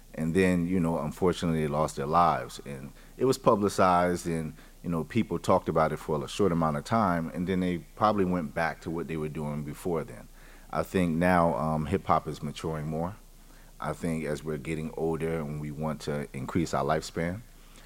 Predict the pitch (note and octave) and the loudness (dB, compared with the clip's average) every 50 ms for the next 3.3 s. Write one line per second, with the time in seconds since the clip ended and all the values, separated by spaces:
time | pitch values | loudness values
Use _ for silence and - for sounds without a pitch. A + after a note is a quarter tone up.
0 | - - - - - - - F#2 E2 D#2+ D#2 C2 D#2 D2 D2+ - - C#2+ D#2 D2+ | -20 -14 -8 -6 -6 -4 -2 0 0 0 0 0 0 0 0 0 -2 -2 0 0
1 | D#2 D#2+ D#2+ D#2+ D#2 D2 - - E2+ D#2+ D#2+ D#2 D2+ C#2 D2 D2+ D2 C2+ - - | 2 2 2 2 0 -2 -2 -2 0 0 0 0 -2 -2 -2 -2 -2 -4 -6 -12
2 | - - - D2 D2 - - D2+ D2 C#2+ C#2+ C#2 C#2+ C2+ C2+ C2+ C2 C#2 A#1+ A#1+ | -10 -4 -2 -2 -2 -2 -4 -4 -4 -4 -4 -6 -6 -8 -6 -8 -8 -10 -12 -12
3 | C2 B1+ A#1+ B1+ B1+ | -12 -10 -12 -12 -14